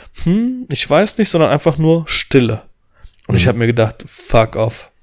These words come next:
Speaker 1: Komm, zieh's jetzt durch, das Gespräch, erzähl, was du erzählen willst
Speaker 2: Mhm.
Speaker 1: und dann ist gut.“ Und dann war, z-, zwei Monate lang hab ich nichts von denen gehört und vorgestern bekomme ich die Nachricht, „Hier, Patrick, wie sieht's denn aus? Ist der Termin noch frei?“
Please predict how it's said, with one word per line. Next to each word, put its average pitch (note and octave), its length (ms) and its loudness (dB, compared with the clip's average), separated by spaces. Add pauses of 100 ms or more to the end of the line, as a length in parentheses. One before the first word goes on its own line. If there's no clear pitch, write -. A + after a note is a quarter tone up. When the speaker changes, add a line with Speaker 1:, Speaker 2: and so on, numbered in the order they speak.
(720)
Speaker 1:
Komm, C#3 400 4
zieh's C3 300 -2
jetzt - 260 -2
durch, D#3 160 6
das - 180 -4
Gespräch, C3 420 0
erzähl, A#2+ 380 -2
was A2 120 -4
du A2+ 80 -2
erzählen A#2 480 -6
willst D3+ 380 2 (260)
Speaker 2:
Mhm. G2 220 -2
Speaker 1:
und B2 100 0
dann A2 120 2
ist G#2 160 -2
gut.“ A2 320 -6 (640)
Und B2+ 140 0
dann C3 220 4
war, C#3 360 2 (520)
z-, - 380 -10
zwei C#3+ 220 4
Monate C#3+ 300 2
lang B2+ 160 0
hab B2 120 2
ich - 160 -4
nichts C#3 440 2
von E3+ 180 -4
denen E3+ 140 -4
gehört C#3+ 440 -4 (500)
und C3 200 2
vorgestern D3 680 0
bekomme B2+ 340 -2
ich B2 60 -8
die B2 100 -6
Nachricht, A#2 440 -2
„Hier, C3 120 -2
Patrick, - 380 -2
wie B2+ 40 -4
sieht's B2 200 0
denn A#2+ 100 -6
aus? C3+ 180 0
Ist B2 140 -8
der A#2+ 80 -2
Termin A#2+ 220 -4
noch A2+ 100 -2
frei?“ C3+ 260 2